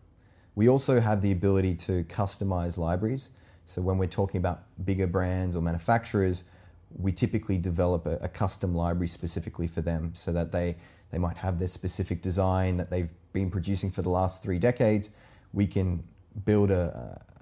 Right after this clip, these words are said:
a pattern library so they can reproduce that style or variations of that style, um, within their own little environment, rather than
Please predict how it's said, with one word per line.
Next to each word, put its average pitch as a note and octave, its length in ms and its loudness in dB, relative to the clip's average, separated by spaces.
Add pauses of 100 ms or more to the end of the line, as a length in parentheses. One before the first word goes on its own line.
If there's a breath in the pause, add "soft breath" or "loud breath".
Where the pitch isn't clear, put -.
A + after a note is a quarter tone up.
(160)
a - 80 -4
pattern G2+ 380 0
library F2 600 0
so - 140 -4
they F2+ 140 0
can F2 200 -4
reproduce F2+ 600 -2
that E2 380 -4
style F#2+ 560 4
or F2 80 -2
variations G2 580 2
of F#2 80 0
that E2+ 180 -2
style, F2 520 -2 (560 soft breath)
um, E2 240 0
within F#2 280 2
their F2 280 0
own F2 340 -2
little E2 320 -2
environment, E2 680 -2
rather E2+ 220 -2
than D#2+ 160 -4